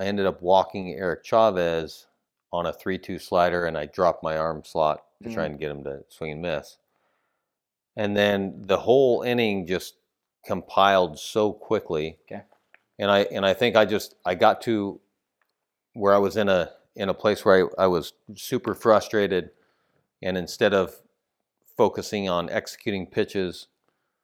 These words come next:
Speaker 1: um, I kinda went through this just, like, trying to throw it as hard as I could,
Speaker 2: Mm.
Speaker 1: um, out of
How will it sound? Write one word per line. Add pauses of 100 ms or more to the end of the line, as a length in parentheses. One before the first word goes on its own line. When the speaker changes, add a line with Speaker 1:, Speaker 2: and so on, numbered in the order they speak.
(280)
Speaker 1:
um,
I
kinda
went
through
this
just,
like,
trying
to
throw
it
as
hard
as
I
could,
Speaker 2:
Mm. (600)
Speaker 1:
um,
out
of